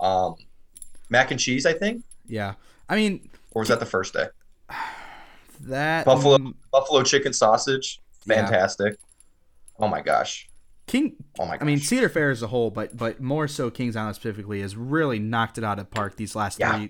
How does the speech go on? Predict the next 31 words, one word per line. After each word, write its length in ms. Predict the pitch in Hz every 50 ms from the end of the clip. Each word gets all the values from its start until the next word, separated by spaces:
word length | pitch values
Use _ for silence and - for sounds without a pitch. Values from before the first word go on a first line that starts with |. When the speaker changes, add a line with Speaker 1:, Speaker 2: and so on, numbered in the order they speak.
| - _
Speaker 2:
two 140 | - - 127
or 60 | 120
three 220 | 113 - 117 110 107
years 300 | 107 101 101 95 - -
with, 220 | 98 95 - - _ _ _ _ _ _ - - - - -
with 80 | - -
their 100 | 113 107
food. 300 | 110 110 110 107 107 107
I 60 | 107
mean, 120 | 110 120
Speaker 1:
Mm-hmm. 100 | 120 120
Speaker 2:
it, 180 | 123 123 - - - - - _ _ - _ _ - _ - - - - _ _ -
it 120 | 151 151
is 160 | 143 147 156
Speaker 1:
It 20 | -
seems 240 | - - 262 349 392
like 100 | 415 -
Speaker 2:
incredible. 220 | - 147 147 -
Speaker 1:
that's 200 | - - - - - _ _ -
especially 580 | - 117 - - - 131 123 127 - 117 110 98 - -
this 240 | 98 98 98 -
year, 180 | 104 98 90 85
Cedar 300 | 85 - - 101 92 95
Fair, 540 | - - - 95 92 92 92 90 90 85 - -
and 160 | 104 90 85 - -
again, 360 | 95 90 82 90 90 85 82
Cedar 260 | - - - 95 87 -
Point, 320 | - 92 90 80 - -
Kings 240 | - - 95 85 -
Island. 320 | 85 85 82 80 80 - _ _ _ - - _ _ _ _ _ _ -
But 240 | 107 104 95 -